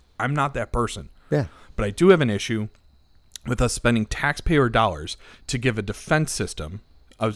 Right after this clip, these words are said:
Speaker 1: a system that is designed to either, you know, promote war or whatever, or engage in, in warfare tactics.
Speaker 2: Right.
Speaker 1: When we're giving money to a country that has all the things, the, the, the, the fundamental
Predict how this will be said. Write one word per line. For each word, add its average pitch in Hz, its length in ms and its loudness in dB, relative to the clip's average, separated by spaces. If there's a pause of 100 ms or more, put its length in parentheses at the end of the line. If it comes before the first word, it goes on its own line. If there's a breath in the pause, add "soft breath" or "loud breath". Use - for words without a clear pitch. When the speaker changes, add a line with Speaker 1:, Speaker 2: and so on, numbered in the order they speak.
Speaker 1:
a 113 120 2
system 151 420 -2
that 117 140 2
is 107 120 -2
designed 113 560 -4
to 104 340 -2
either, 104 340 -4 (440 loud breath)
you 117 120 -2
know, 92 160 -4
promote 131 460 2
war 127 200 4
or 110 140 4
whatever, 113 500 2
or 107 240 2
engage 110 520 0
in, 123 240 2
in 113 180 0
warfare 113 380 2
tactics. - 640 -4 (180 soft breath)
Speaker 2:
Right. 73 300 -2 (140)
Speaker 1:
When 117 440 2 (100)
we're 117 300 2
giving 135 480 2
money 123 260 2
to 110 200 -4
a 104 60 -2
country 117 340 -2
that 104 180 -2
has 127 380 0
all 120 220 4
the 110 120 0
things, 104 420 -4
the, 117 320 2
the, 110 280 0
the, 98 360 -2 (200)
the 101 120 -4
fundamental 123 1160 2